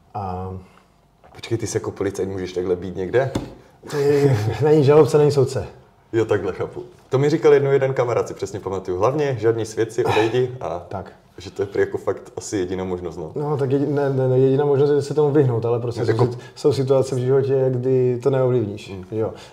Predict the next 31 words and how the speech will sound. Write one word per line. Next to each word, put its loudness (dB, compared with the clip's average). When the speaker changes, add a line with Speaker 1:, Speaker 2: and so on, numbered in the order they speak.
Speaker 1:
No, -6
to -10
si -6
budeme 2
povídat, 2
jako -4
když -4
jsem -10
v -8
šestnácti -6
třeba, -2
to -4
jsem -6
teď -2
vlastně -4
zkoušel -2
ještě -4
Thai -2
box, -2
tak -8
jsem -10
chodil -6
asi -10
tři, -6
čtyři -4
měsíce -4
na -4
Thai 0
box -2
a -4
po -4